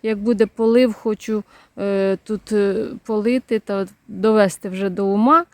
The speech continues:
цей кусочок, е, цей кусочок, діляночка така. От.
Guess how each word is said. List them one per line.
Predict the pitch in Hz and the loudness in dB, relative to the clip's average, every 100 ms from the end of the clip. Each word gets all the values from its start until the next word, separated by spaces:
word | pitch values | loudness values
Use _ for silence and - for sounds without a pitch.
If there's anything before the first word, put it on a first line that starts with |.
| - - - - | -20 -20 -20 -8
цей | 269 262 | -2 -2
кусочок, | - 247 - 247 - 240 - | -2 -6 0 -2 0 -4 0
е, | 220 214 208 - _ _ _ | 2 2 0 -6 _ _ _
цей | - 220 208 - - | -8 -6 -6 -10 -12
кусочок, | 233 220 226 214 | -12 -8 -6 -2
діляночка | 208 226 214 208 - 208 | 2 4 4 2 -4 -10
така. | 202 - 202 - - - - - - - _ _ _ | -10 -12 -16 -16 -20 -20 -20 -20 -20 -20 _ _ _
От. | - 233 226 214 220 - | -2 0 2 0 -2 -6